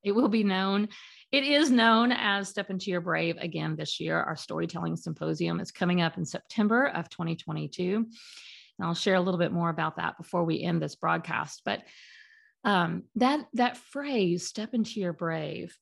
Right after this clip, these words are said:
I wanna point out a couple of things about it and why I am intentionally using "Step into your brave" when it comes to women sharing their story,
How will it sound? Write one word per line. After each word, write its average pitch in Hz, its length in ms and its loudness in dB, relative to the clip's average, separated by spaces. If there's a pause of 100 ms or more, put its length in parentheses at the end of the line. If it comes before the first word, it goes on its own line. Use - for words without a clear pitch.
(120)
I 226 160 -6
wanna 320 380 -2
point 233 300 0
out 190 240 -2
a 175 40 -12
couple - 380 -6
of 180 140 -4
things 160 340 -4
about 147 260 -8
it - 180 -8
and 185 180 0
why 226 540 4
I 196 420 0 (100)
am 180 120 -6
intentionally 175 840 -4
using 160 640 -4
"Step - 340 -8
into 190 240 -4
your 160 120 -6
brave" 170 580 -6 (500)
when 196 280 0
it 185 200 -6
comes 180 340 -4
to 180 180 -6
women 170 340 -2
sharing 156 460 -8
their 147 160 -8
story, 175 760 -2